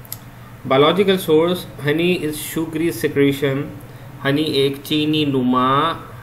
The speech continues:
secretion होती है। Deposited in honeycomb। honeycomb जो होते हैं, शहद के छत्ते को कहा जाता है। honeycomb का मतलब है शहद का छत्ता। Deposited by honey bee,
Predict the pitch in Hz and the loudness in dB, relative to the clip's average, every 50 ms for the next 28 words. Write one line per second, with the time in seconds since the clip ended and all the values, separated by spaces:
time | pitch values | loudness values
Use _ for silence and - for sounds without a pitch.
0 | - - - - 135 127 139 139 143 139 160 156 156 147 135 131 - 139 135 131 | -18 -14 -10 -10 -8 -6 -4 -4 -2 -2 -2 0 0 0 -2 -2 -2 -2 -2 0
1 | 135 139 160 196 - - - - - - - - - - - - - - - - | 0 -2 -2 -4 -8 -12 -16 -18 -18 -18 -18 -18 -16 -16 -18 -18 -16 -16 -16 -16
2 | - - - - - - - - - - - - - - - - - - - - | -18 -18 -18 -18 -18 -18 -18 -18 -18 -18 -18 -18 -18 -18 -18 -18 -18 -18 -18 -18
3 | - - - - 147 - 165 170 170 185 185 185 208 208 190 170 170 175 180 156 | -14 -8 -6 -6 -4 0 2 2 4 4 6 8 8 8 8 6 2 0 0 0
4 | 160 160 170 175 165 135 147 165 160 160 156 143 127 120 - 127 - - 135 151 | 0 0 0 0 0 2 2 2 4 4 4 4 2 2 0 -4 -6 -4 -2 0
5 | 175 180 175 - 175 170 180 185 185 180 170 156 143 - 160 180 175 - 170 147 | 0 0 0 0 0 2 2 2 2 4 4 4 4 4 2 -2 -2 0 2 4
6 | 147 151 151 151 151 165 170 170 - 160 147 143 143 156 156 151 151 156 147 147 | 4 4 4 2 0 -4 -4 -2 -2 -2 -2 0 2 2 4 4 4 4 4 4
7 | 139 135 131 123 120 113 107 104 - 110 113 - - 127 135 151 151 147 143 147 | 4 4 4 4 2 0 0 -2 -4 -6 -6 -4 -4 -2 -2 0 0 0 0 0
8 | 151 151 151 143 151 147 139 127 123 135 135 143 175 190 185 - - - 143 135 | 2 2 2 2 2 2 2 0 0 -2 0 0 0 0 -2 -2 0 0 2 2
9 | 143 151 143 - - 165 156 - - - 143 127 - - 143 131 110 98 - - | 2 0 -2 -4 -4 -4 -4 -4 -4 -4 -4 -4 -2 0 2 2 2 2 -2 -6
10 | - - - - - - - - - - - - - - - - - - 135 - | -8 -8 -8 -10 -10 -10 -8 -10 -10 -10 -10 -10 -12 -12 -12 -12 -8 -6 -6 2
11 | - 147 147 151 143 - 185 175 - - - - - 127 131 147 147 156 156 165 | 4 4 4 4 4 0 -2 -2 -2 -4 -8 -10 -6 0 2 4 6 6 6 6
12 | 180 180 - - - - - - - - - - - - - - - 160 160 170 | 4 4 2 -2 -8 -12 -14 -16 -18 -18 -18 -18 -18 -16 -14 -6 -2 0 2 2
13 | 170 156 143 139 135 139 180 214 | 2 2 2 2 2 2 0 0